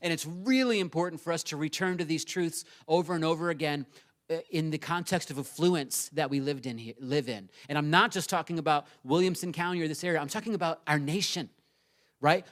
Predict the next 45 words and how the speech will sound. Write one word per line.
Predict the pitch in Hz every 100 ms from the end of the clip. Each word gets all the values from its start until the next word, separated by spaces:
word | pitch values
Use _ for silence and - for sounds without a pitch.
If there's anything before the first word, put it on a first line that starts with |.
| -
We | 165
happen | 240 240 196
to | 190
be | 196
in | 185
one | 185
of | 170
the |
wealthiest | 165 185 202 196 170 -
counties, | 190 196 175 151 - -
or | 156
in, | 180 180
at | 190
least | 165 190 -
in | 190
the | 180
vicinity | 156 - 196 185 147 139 - _ _ 208
of | 240 175 160 156 - _
one | 156 196
of | 196
the |
most | 180 170
wealthy | 147 180 202 170 190
nations | 185 202 190 147 147
that | 175
it | 165 -
has | 151 165 -
ever | 180 170
existed | 185 135 185 - 156
in |
all | 160 165
of | 160
history. | 175 - 147 117 - _ _ _ _ _ _
So | - 185
all | 165 220
of | 214
us | 214 -
are | 175
very | 123 190 208 214
used | 175 202 190 - -
to | 175 165 147 - -
a |
lot | 143 139 160 175 - _ -
of | 135
abundance. | 139 139 147 127 107 -